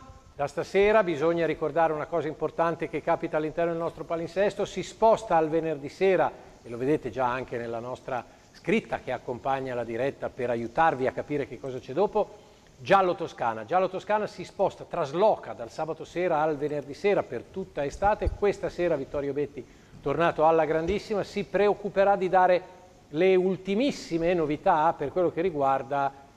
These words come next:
eh, l'inchiesta legata alla morte del Parasceri a, eh, Pisa. Quindi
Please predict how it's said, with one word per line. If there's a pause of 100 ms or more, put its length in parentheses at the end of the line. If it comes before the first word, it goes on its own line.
(120)
eh,
l'inchiesta
legata
alla
morte
del
Parasceri (300)
a,
eh,
Pisa.
Quindi